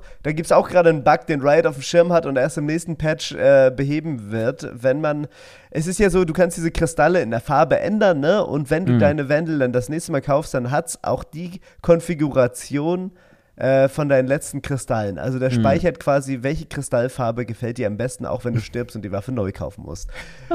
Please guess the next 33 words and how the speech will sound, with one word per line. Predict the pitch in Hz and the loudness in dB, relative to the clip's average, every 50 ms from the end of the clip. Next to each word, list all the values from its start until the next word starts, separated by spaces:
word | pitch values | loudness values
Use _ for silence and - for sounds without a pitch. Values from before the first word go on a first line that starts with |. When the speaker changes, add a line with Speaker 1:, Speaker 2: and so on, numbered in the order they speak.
| - | -4
Speaker 1:
Das | - - 156 - | -2 -2 -2 0
Problem | 160 156 151 170 190 202 | -2 2 4 4 4 4
ist | 190 - | 4 2
aber, | 170 143 147 139 | 2 2 2 2
wenn | 156 160 | 2 2
du | 165 147 | 2 2
die | 156 156 | 0 0
von | - 175 | 0 0
einem | 156 143 | 2 2
anderen | 143 143 180 180 170 | 2 2 2 2 0
Spieler | - - - 170 170 165 156 127 - | 0 -4 -6 -2 2 4 4 4 4
aufhebst, | - 151 185 196 - - 156 127 110 - - - | 4 4 4 4 2 0 0 0 -2 -2 -2 -2
dann | 131 131 131 | -2 0 2
kannst | - 165 170 180 185 180 - | 2 2 2 2 0 -4 -4
du | 190 185 | -4 -2
mit | 165 151 147 | -2 -4 -4
dem | 143 73 | -6 -8
Inspect | 95 139 165 160 - - - 143 147 - - | -8 -8 -8 -8 -8 -4 -4 -4 -4 -4 -4
nicht | 131 147 147 - - | -4 -4 -4 -4 -6
die | 139 | -8
Farbe | 131 - 135 131 135 123 127 - | -2 2 4 4 4 4 2 -2
ändern. | 65 87 90 82 71 67 | -2 -6 -8 -10 -10 -8
Also | 64 85 113 107 117 | -8 -8 -8 -8 -8
es | 113 - | -10 -8
bleibt | - 131 131 131 127 - | -2 2 2 2 2 0
dann | 139 127 | -2 -2
immer | 110 123 135 | 2 2 2
Speaker 2:
Ah, | 113 | 2
Speaker 1:
auf | 107 127 - | 2 0 -2
der | - 123 113 | -4 -6 -6
Farbe | - - 160 151 151 160 160 | 0 2 4 4 4 4 4
des | 170 160 | 4 4
Speaker 2:
unplayable. | 156 147 139 139 135 131 131 123 - 120 117 117 120 123 120 | 6 6 6 6 6 6 4 4 4 4 4 4 4 4 2